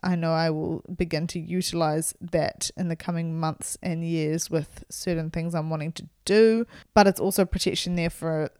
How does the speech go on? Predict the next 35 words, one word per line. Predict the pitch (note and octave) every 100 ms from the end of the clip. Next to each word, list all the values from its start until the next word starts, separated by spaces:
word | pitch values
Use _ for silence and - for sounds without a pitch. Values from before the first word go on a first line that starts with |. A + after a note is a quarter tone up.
| -
if, | E3+ -
in | F3+
case | F3+ E3 -
anything | E3 D#3+ D3+
ever | D3+ D3+
went | D#3 -
wrong | G3 F3+ F3 F3
as | - D#3+
well. | D#3 C#3+ B2 F3+ _ -
I | G#3
think | B3 C4
it | -
is | G#3
something | - - G3 F3
worth | E3+ F3 -
reviewing | E3 F3 F3+ D#3 D3+
when | D#3+ D#3+
you | E3
have | - F3 E3 -
that | F#3 F#3+
extra | F#3 - -
income, | G3 F#3+ G3 F#3+
because | F3 - E3 E3 - - - - - -
your | G3 G3
income, | A#3+ B3+ G3
one, | F#3
is | F#3
your | E3+
biggest | E3 D#3+ - -
asset | E3 - - -
if | -
we're |
talking | E3 E3+ E3
about | D#3 -
income, | - E3 - D3+ D3 D3+ D#3+